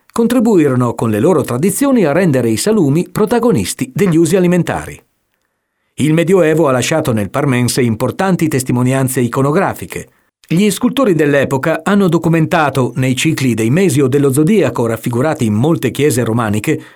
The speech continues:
l'uccisione del maiale e la produzione dei salumi. Nelle cattedrali di Fidenza e di Parma è raffigurata l'uccisione del maiale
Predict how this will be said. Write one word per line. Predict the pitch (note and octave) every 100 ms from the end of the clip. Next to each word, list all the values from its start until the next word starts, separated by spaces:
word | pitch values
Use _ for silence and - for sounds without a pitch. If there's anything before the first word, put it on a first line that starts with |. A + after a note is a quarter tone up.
| _ -
l'uccisione | F3+ G3 B3+ B3+ A#3 C#3+
del | C3
maiale | C3+ G3 A#3+ A#3+ A#3
e | E3+
la | D#3+
produzione | D#3 F#3 G#3 - A#2+ A2+
dei | D3 D3+
salumi. | - C3 F2+ D#2+ D2+ _ _ _ _ _ _ _ -
Nelle | C#3+ F#3 E3
cattedrali | D#3 D#3+ D#3 E3 E3 C#3+
di | C3 A#2+
Fidenza | - B2+ D3+ B2+ A2
e | G2
di | G#2
Parma | F3+ F3+ F#3 E3+ - _
è | F3
raffigurata | F3+ E3 F3 D3+ E3 F3+ D#3
l'uccisione | C#3+ C3 D3 F#3 F3+
del | D#3 D#3
maiale | G#3 G3 A2+ G2